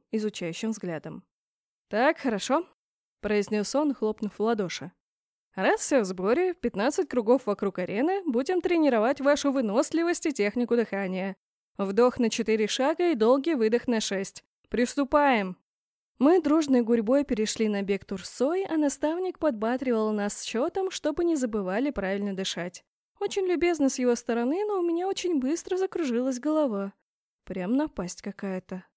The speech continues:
Я не была слабым ребенком. Не помню вообще, чтобы болела. С отцом тренировалась на морозе в одной тунике и штанах,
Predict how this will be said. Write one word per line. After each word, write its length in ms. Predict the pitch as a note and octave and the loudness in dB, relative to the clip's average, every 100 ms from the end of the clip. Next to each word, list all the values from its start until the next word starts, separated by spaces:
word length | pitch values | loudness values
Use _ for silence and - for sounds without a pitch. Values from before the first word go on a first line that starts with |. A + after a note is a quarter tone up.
| _ _ _ _ | _ _ _ _
Я 240 | A3+ C4+ E4 | 0 4 4
не 100 | E4 | 4
была 280 | C#4+ D#4 E4 | 4 2 0
слабым 460 | - C4+ C4 B3+ | 0 2 4 4
ребенком. 640 | B3 G3+ F3+ D3+ F3+ E3 - _ _ | 2 0 -6 -8 -10 -10 -12 _ _
Не 160 | A3+ C4 | 2 4
помню 380 | C4 C4 A#3 G#3+ | 6 4 4 0
вообще, 480 | G#3 G#3 - C#4+ E4 | 0 -2 -4 -4 -4
чтобы 240 | - B3+ | -4 -4
болела. 560 | A#3 A3 F#3+ E3+ D#3 - _ _ _ | -2 -2 -2 -4 -8 -12 _ _ _
С 160 | - | 0
отцом 320 | B3+ B3 D#4+ D4+ | 0 2 2 2
тренировалась 800 | A#3+ A3 G#3 G#3+ A3 G#3+ G#3 | 0 -2 -2 0 0 0 -2
на 80 | G#3+ | -4
морозе 440 | G#3 G#3 C#4 C4+ G3+ | -4 -2 0 0 -2
в 60 | |
одной 300 | G3 A3 G#3+ | -2 -2 -2
тунике 480 | G#3 C#4 B3+ G3 G3+ | -2 0 0 -2 -4
и 40 | |
штанах, 560 | G3 - G#3+ C4+ D4+ - | -4 -2 -2 0 0 -4